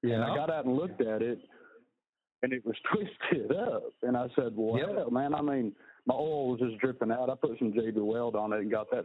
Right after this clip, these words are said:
Speaker 1: fixed up in a heartbeat, uh, <laughs> believe it or not." <clears throat> I mean, I had to take the oil pan out and put J B Weld all over it, but
Speaker 2: Sure.
Speaker 1: anyways, um, I got back, I got back in my car and started driving it, and I realized I was driving at about a thirty degree angle.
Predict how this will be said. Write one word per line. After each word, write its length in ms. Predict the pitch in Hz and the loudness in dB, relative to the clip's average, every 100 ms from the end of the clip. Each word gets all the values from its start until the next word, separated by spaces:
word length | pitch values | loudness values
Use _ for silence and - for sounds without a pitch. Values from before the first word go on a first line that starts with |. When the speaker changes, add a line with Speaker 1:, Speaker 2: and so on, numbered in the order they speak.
| - | -2
Speaker 1:
fixed 300 | 110 - - | -2 -2 -2
up 220 | 107 110 - - - | 0 0 -2 -4 -2
in 80 | 104 | 0
a 60 | |
heartbeat, 480 | 101 127 101 98 101 101 78 - - | 0 -2 -2 -2 0 0 -2 -2 -2
uh, 220 | 117 95 85 - | 0 0 -2 0
<laughs> 480 | 143 123 143 120 120 | 0 2 0 2 0
believe 260 | 110 117 104 | 2 0 0
it 60 | |
or 60 | 95 | 0
not." 360 | 107 127 104 - - | 0 0 -2 -6 -12
<clears throat> 180 | - - | -10 -2
I 920 | 233 233 214 165 117 90 - - - 131 | 2 4 4 4 2 2 -4 -12 -2 0
mean, 160 | 151 | 2
I 100 | 165 | 0
had 100 | 160 | 0
to 60 | 156 | -2
take 100 | 139 | 0
the 60 | 139 | 0
oil 180 | 143 135 | 0 0
pan 220 | 135 123 | 0 2
out 220 | 117 - | 2 0
and 80 | 120 - | 0 0
put 120 | 131 | 2
J 140 | 110 107 | 0 -2
B 100 | 104 | -2
Weld 200 | 117 120 | -2 0
all 160 | 104 98 | 0 0
over 300 | 95 95 95 | 0 0 -2
it, 40 | 87 | 0
but 160 | 90 - _ - - | -4 -4 _ -2 0
Speaker 2:
Sure. 160 | 160 | 2
Speaker 1:
anyways, 460 | - 131 117 107 104 123 | 2 0 0 0 -2 -2
um, 540 | 135 123 110 90 90 - _ | -2 0 -2 -4 -6 -10 _
I 80 | 151 | -2
got 220 | 156 175 | 0 0
back, 180 | 151 170 - | 0 -2 -2
I 80 | 147 | -2
got 220 | 151 151 | 0 -2
back 240 | 139 156 151 | -2 -2 0
in 80 | |
my 100 | 127 117 | 0 0
car 280 | 156 165 | -2 0
and 80 | 143 | -4
started 240 | 135 123 110 | -2 -2 0
driving 440 | 127 156 160 123 | 0 0 0 0
it, 160 | 107 110 | 0 0
and 140 | 127 123 | 0 0
I 60 | |
realized 680 | 117 135 165 147 117 110 113 | 0 0 0 -2 0 -2 0
I 80 | 120 | -2
was 120 | 107 | 0
driving 400 | 113 123 147 123 | -2 0 -2 0
at 140 | 110 107 | 0 0
about 200 | 110 104 | 0 -2
a 80 | 92 - | 0 0
thirty 220 | 127 117 | 2 0
degree 300 | 107 113 110 | 0 0 0
angle. 500 | 120 135 113 85 - | 0 0 0 -2 -6